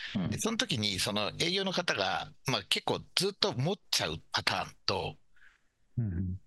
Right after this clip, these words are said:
Speaker 2: 雑に戻すパターンっていうのが、やっぱ結構議論が昔あって、
Speaker 1: うん、うん。
Speaker 2: で、も-、戻すんであれば、逆申し送り事項も惜しいわけですよ。
Speaker 1: うん。
Speaker 3: うん。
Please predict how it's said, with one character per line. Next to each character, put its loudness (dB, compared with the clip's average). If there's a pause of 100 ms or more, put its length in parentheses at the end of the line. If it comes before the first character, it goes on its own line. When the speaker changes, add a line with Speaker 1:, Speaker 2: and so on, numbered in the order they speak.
(160)
Speaker 2:
雑 0
に 0
戻 0
す 0
パ 0
タ 4
ー 0
ン -16
っ -20 (160)
て 4
い 0
う 0
の 2
が、 2 (440)
や 4
っ 0
ぱ 2
結 -2
構 0
議 2
論 0
が 2
昔 0
あ 0
っ -6 (140)
て、 -2 (240)
Speaker 1:
う 2
ん、 0
う -2 (120)
ん。 -8
Speaker 2:
で、 0 (240)
も-、 0
戻 0
す 0
ん -2
で 0
あ -2
れ 0
ば、 0
逆 0
申 0
し 0
送 -2
り 2
事 0
項 0
も 0
惜 2
し 0
い 0
わ 0
け -4
で -4
す -2
よ。 -12 (420)
Speaker 1:
う 0
ん。 -2 (240)
Speaker 3:
う 2
ん。 0